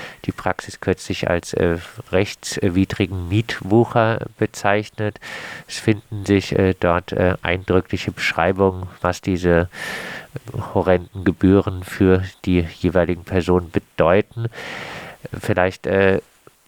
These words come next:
als, äh, Abschlussfrage, äh, was für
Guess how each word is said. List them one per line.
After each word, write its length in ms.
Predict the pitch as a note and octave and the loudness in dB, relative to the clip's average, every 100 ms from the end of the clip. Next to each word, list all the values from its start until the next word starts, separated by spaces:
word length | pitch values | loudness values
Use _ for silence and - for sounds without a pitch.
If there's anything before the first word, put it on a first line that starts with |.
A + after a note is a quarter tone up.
| _ _ _ | _ _ _
als, 400 | - F#2 F#2 - | -4 -2 -2 -4
äh, 200 | G#2 G2 - | 2 2 2
Abschlussfrage, 1500 | G#2 - - A2+ G#2+ - G#2 G#2 G2+ - - F2+ F#2+ F#2+ G2 | -4 -4 -2 2 2 0 2 4 2 -4 -2 0 0 0 -2
äh, 100 | F2 | 0
was 180 | F#2+ | -4
für 420 | - G#2 F#2 F#2 | -2 4 4 4